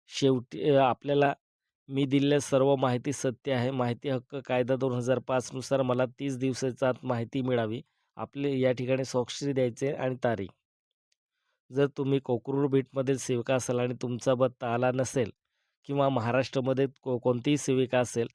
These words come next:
कोणत्याही बीटची असेल, तर घाबरू नका. ही समस्या तुमची नाही, ही समस्या सिस्टीममधील चूक आहे. योग्य मार्गाने तक्रार प्लस आरटीआय दिल्यास तुमचा हक्काचा भत्ता निश्चित मिळतो.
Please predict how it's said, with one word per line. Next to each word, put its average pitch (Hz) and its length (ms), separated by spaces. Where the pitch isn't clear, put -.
कोणत्याही 131 400
बीटची 139 380
असेल, 120 300
तर 135 120
घाबरू 120 380
नका. 123 320
ही 143 80
समस्या 135 500
तुमची 127 300
नाही, 131 280
ही 139 80
समस्या 127 460
सिस्टीममधील 127 680
चूक 135 320
आहे. 110 220
योग्य 127 340
मार्गाने 131 400
तक्रार 131 340
प्लस 135 240
आरटीआय 131 420
दिल्यास 131 440
तुमचा 123 360
हक्काचा 120 500
भत्ता 123 320
निश्चित 120 420
मिळतो. 120 340